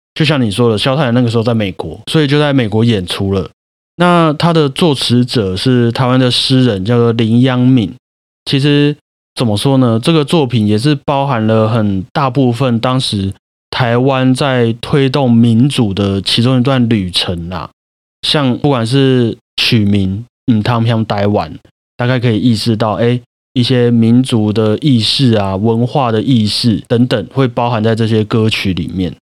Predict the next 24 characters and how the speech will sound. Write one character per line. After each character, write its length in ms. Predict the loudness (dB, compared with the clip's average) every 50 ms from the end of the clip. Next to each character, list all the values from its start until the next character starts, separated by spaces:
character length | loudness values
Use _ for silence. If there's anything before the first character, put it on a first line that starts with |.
| _ -6
所 140 | -2 0 2
以 400 | 2 2 2 2 2 0 0 -4 -6 _
有 140 | -2 0 0
兴 220 | 0 0 0 0 2
趣 180 | 2 2 2
的 160 | 2 2 2
话， 240 | 0 0 0 -2 -2
可 160 | -2 0 0
以 80 | 0 0
去 140 | 0 0 0
听 160 | 0 2 2
听 100 | 4 4
看 160 | 4 2 2
之 120 | 0 0 0
前 100 | 0 0
分 180 | 0 0 0
享 160 | 0 -2 -2
的 140 | -4 -4 -4
萧 220 | -4 -4 -2 -2 0
泰 160 | 0 -2 -2
然 120 | -4 -6 -6
单 280 | -6 -4 -4 -4 -6
集 300 | -6 -6 -8 -10 -10 -12 -10
吼。 180 | -10 -10 -10